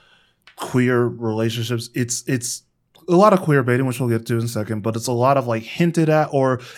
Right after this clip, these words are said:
if they are in it, they are very, very, very sub side characters. It's not usually the main plot, or that, um, a character, a main character can be in a queer relationship, but then the partner of that character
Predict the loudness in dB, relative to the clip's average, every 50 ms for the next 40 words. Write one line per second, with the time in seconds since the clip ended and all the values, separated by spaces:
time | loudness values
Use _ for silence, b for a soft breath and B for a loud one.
0 | B B -2 0 0 2 0 0 0 0 2 2 4 4 4 2 2 0 -2 -2
1 | -4 -2 0 0 0 0 0 -2 -2 -2 0 0 0 0 -2 -4 -10 -4 0 2
2 | 4 4 4 2 0 0 0 0 0 0 0 2 2 2 2 0 0 0 -2 -2
3 | -2 -2 -4 -4 -6 -6 -6 -4 -2 -2 -2 -2 -2 -4 -6 -8 -6 -6 -4 -4
4 | -4 -4 -6 -6 -8 -10 -6 -4 -4 -4 -4 -4 -4 -6 -6 -6 -10 -14 -10 -6
5 | -6 -4 -4 -6 -6 -10 -12 b b b b b b b -8 -2 0 2 2 2
6 | 0 0 0 0 0 0 -2 -6 -6 -6 -6 -6 -6 -6 -6 -6 -8 -10 -10 -8
7 | -6 -4 -4 -4 -6 -8 B B B B B _ -2 -2 0 0 0 0 0 -2
8 | -4 -6 -10 B B B B B -16 -8 -2 0 2 2 2 0 0 -4 -6 -8
9 | -12 -14 _ _ -6 -4 -4 -2 -2 -4 -6 -10 -14 _ _ _ _ _ _ _
10 | _ -10 -6 -4 -4 -6 -6 -10 -14 -6 0 2 2 2 2 0 -2 -4 -4 -2
11 | -4 -4 -6 -6 -6 -6 -6 -6 -6 -8 -10 -10 -10 -10 -10 -8 -8 -8 -6 -6
12 | -6 -4 -4 -4 -2 -2 -2 -2 -2 -2 -4 -6 -8 -8 -6 -4 -4 -4 -4 B
13 | B B B B -10 -2 0 0 0 0 -2 -6 -4 -2 0 0 0 -2 -2 -2
14 | 0 -2 -2 -2 -4 -10 -4 -2 -2 -2 -2 -2 -4 -2 -2 -2 -2 -4 -6 -6
15 | -6 -6 -4 -4 -4 -4 -6 -6 -6 -6 -6